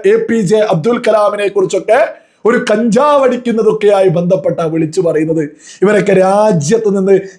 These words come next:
ചവിട്ടി ഓടിക്കണം. ഇവൻ പാകിസ്ഥാനിൽ നിന്നായിരുന്നെങ്കിൽ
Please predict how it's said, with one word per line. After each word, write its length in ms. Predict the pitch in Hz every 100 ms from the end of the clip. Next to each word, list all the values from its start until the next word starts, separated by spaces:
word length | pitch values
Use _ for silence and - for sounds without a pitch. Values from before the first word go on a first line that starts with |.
| -
ചവിട്ടി 840 | 262 247 254 247 262 170 - 269
ഓടിക്കണം. 500 | 247 233 190 214 180 - _ _ _ -
ഇവൻ 220 | 294 277
പാകിസ്ഥാനിൽ 840 | - 226 247 247 247 - 240 226
നിന്നായിരുന്നെങ്കിൽ 800 | 208 202 196 190 190 185 170 156